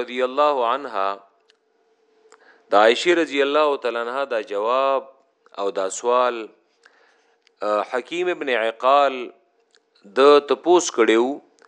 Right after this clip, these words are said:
چې ما يحرم عليه من امرأتي، چې د روزې په حالت کې په د باندې د خپلې ښځې نه څه شی حرام دي؟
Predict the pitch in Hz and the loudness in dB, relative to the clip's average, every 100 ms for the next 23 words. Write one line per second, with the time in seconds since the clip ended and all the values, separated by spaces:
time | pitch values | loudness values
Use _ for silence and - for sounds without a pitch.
0 | _ _ _ _ _ - 101 101 101 - | _ _ _ _ _ -8 -4 -2 -4 -8
1 | _ - 113 135 160 180 185 165 143 135 | _ -2 2 4 2 -2 -6 -4 -2 -2
2 | 143 151 143 123 120 90 147 135 131 113 | -2 -6 -8 -10 -10 -10 -6 -2 -2 -2
3 | 135 - 120 127 - _ 107 101 110 120 | -8 -12 -16 -16 -20 _ -8 -4 -2 -2
4 | 123 170 170 123 123 127 151 - 147 143 | -2 -4 0 2 2 0 -6 -10 -12 -10
5 | 151 - _ _ _ _ _ _ 113 113 | -10 -16 _ _ _ _ _ _ -2 2
6 | 170 165 160 165 165 139 120 - 139 131 | 4 4 4 2 -4 -4 -6 -6 -6 -4
7 | 120 147 151 160 160 151 131 - 190 - | -4 -2 -2 0 2 2 2 -4 -10 -4
8 | 151 113 98 104 98 90 85 | -4 -2 -2 -4 -4 -10 -18